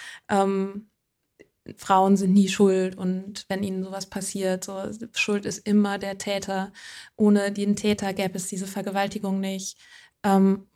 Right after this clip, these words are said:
und das stimmt auch. Und da stehe ich auch <laughs> immer noch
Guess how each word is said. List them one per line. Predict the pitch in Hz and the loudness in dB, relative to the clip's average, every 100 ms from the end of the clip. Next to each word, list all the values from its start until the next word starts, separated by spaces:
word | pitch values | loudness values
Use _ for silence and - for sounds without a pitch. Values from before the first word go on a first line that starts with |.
| - | 0
und | 196 | 4
das | 196 185 | 4 2
stimmt | - 247 247 - | 8 8 8 6
auch. | 175 175 185 190 _ _ _ _ _ - | 0 2 -2 -8 _ _ _ _ _ 2
Und | 196 190 | 4 4
da | |
stehe | 175 226 226 | 4 8 8
ich | 202 - | 8 4
auch | 190 | 6
<laughs> | |
immer | 233 233 190 | 8 10 8
noch | 202 190 190 - | 6 2 0 -6